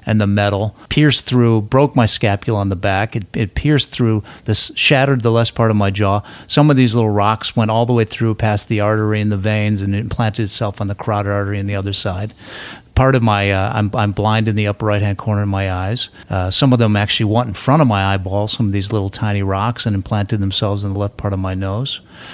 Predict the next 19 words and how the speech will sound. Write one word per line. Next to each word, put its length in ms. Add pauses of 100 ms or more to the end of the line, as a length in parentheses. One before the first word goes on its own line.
(380)
And 140
then 100
I 120
got 260 (100)
about 300
fifty, 320
thirty-seven 720
minutes 300
later, 240
they 100
got 200
me 100
after 200
two 200
stops, 420
got 200
me 120
to 100
Ba-, 220